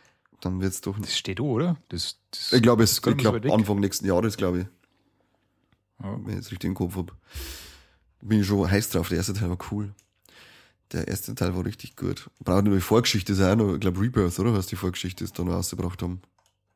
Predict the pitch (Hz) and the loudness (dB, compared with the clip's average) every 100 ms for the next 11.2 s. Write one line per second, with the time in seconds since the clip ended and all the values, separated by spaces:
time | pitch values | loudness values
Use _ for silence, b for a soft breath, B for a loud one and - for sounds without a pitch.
0 | _ _ 76 98 95 101 90 87 90 92 | _ _ -6 -4 -4 -6 -6 -4 -2 -2
1 | 90 95 87 92 92 92 90 - 92 - | -4 -4 -4 -4 -4 -6 -6 -6 -6 -4
2 | 104 90 - 101 90 87 _ - 110 104 | -4 -2 -6 -8 -8 -10 _ 0 2 4
3 | 98 101 110 - - 98 95 95 - - | 4 4 4 -2 0 2 2 0 -2 0
4 | 104 120 - 139 123 139 127 127 135 123 | 4 4 8 8 8 6 4 4 6 6
5 | 110 110 117 110 107 113 117 117 104 113 | 6 4 4 6 6 6 4 2 4 6
6 | 107 104 101 B B B B 82 123 120 | 8 8 4 B B B B 4 6 8
7 | 107 113 110 104 110 - 120 117 98 107 | 6 8 6 6 6 6 6 8 6 4
8 | 98 101 107 104 104 92 131 127 120 113 | 4 2 4 6 4 4 4 4 4 4
9 | 131 104 98 123 127 123 110 - 98 101 | 6 4 4 4 6 6 6 4 2 2
10 | 98 101 110 107 104 92 98 104 113 110 | 0 2 4 4 4 2 2 2 2 4
11 | 107 | 4